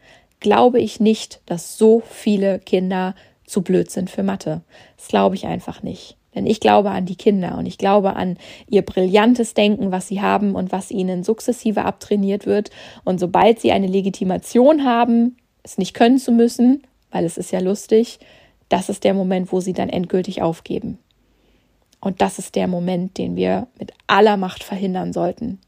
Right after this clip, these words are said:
und dürfen. Und wenn du da mit mir einer Meinung bist, dann lade ich dich herzlich ein, in den Probemonat zu kommen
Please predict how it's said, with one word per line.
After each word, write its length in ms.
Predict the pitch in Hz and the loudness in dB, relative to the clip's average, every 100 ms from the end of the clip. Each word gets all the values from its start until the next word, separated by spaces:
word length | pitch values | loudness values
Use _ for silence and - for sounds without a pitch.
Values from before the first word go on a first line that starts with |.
| _ _ _ _ _ | _ _ _ _ _
und 220 | - 185 185 | -6 -4 0
dürfen. 360 | 175 - 170 - _ _ _ - - - - _ | -2 -2 -12 -12 _ _ _ -20 -20 -20 -20 _
Und 380 | - 196 180 - | 0 2 2 -2
wenn 160 | 196 185 | -2 0
du 120 | 220 | 2
da 340 | 220 220 208 - _ - | 4 6 4 0 _ -8
mit 120 | 196 202 | -6 0
mir 140 | 208 | 0
einer 160 | 196 208 | 2 2
Meinung 340 | 208 233 247 | 4 4 4
bist, 380 | 247 269 - - | 4 2 0 -4
dann 120 | 208 | -2
lade 180 | 196 202 | 0 -2
ich 80 | - | -4
dich 160 | - | -4
herzlich 340 | 214 214 214 - | -4 -4 -6 -4
ein, 240 | 208 208 | -2 -2
in 80 | 208 | -2
den 120 | 208 | -4
Probemonat 640 | - 254 254 247 233 233 | 0 4 4 4 -2 -2
zu 120 | - | -4
kommen 400 | - 226 233 247 | -4 0 2 0